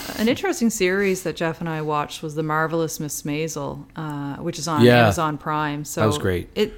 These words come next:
Speaker 1: if you haven't checked that out,
Speaker 2: <clears throat>
Speaker 1: it, it's really well done, and it shows, uh, you know, I guess the focus is on, on her as probably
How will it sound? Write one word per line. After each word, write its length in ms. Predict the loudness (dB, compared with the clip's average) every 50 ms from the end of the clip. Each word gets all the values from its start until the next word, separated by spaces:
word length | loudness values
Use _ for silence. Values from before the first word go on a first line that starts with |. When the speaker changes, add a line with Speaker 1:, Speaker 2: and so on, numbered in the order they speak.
| -10 -8
Speaker 1:
if 160 | -6 -2 0
you 80 | 2
haven't 180 | 2 2 2 0
checked 240 | 0 0 -2 -2 0
that 140 | 2 2 4
out, 200 | 4 2 2 2
Speaker 2:
<clears throat> 60 | 0
Speaker 1:
it, 360 | -2 -2 -8 -16 -16 -16 -10 -4
it's 240 | -4 -4 -4 -4 -6
really 640 | -6 -4 -2 0 0 2 0 0 0 -2 -4 -6 -8 -6
well 240 | -2 -2 0 0 -2
done, 300 | -2 -4 -4 -4 -4 -4
and 160 | -4 -4 -6
it 140 | -6 -8 -8
shows, 760 | -8 -8 -4 -2 -2 0 0 0 -2 -2 -4 -6 -6 -8 -10 -12 -20 -20 -20 -20 -20 -20 -20 -20 -14 -10
uh, 40 | -8
you 120 | -8 -8
know, 180 | -8 -8 -8 -6
I 120 | -6 -6
guess 180 | -4 -4 -4 -6
the 60 | -6
focus 400 | -6 -4 -4 -4 -4 -4 -6 -6
is 160 | -6 -6 -6
on, 320 | -4 -4 -4 -4 -6 -8 -8 -8
on 100 | -8 -6 -4
her 200 | -2 -2 -2 -2
as 160 | -2 -4 -6
probably 520 | -8 -10 -10 -8 -8 -6 -4 -4 -4 -4